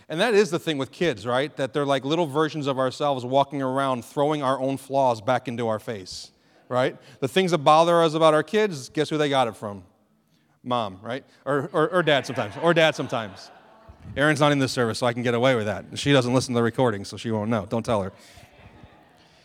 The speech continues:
You teach what you know, but you reproduce who you are.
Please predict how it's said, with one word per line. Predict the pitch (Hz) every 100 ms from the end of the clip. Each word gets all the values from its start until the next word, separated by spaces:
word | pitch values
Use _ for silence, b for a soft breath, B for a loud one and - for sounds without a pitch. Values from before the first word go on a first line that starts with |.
| b b b b b b _ _ _ _ _ _ _ _ -
You | - 170
teach | - 214 220
what | 214 170
you | 170
know, | 165 170
but | 151 143
you | 147
reproduce | 143 156 165 156 147
who | - 143
you | 131 123
are. | 127 113